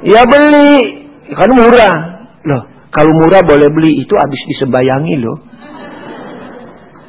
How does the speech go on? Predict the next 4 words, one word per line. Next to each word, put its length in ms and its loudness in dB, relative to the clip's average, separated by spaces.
Ya 120 -6
kan 160 -4
biasanya 440 -2
begitu 360 -2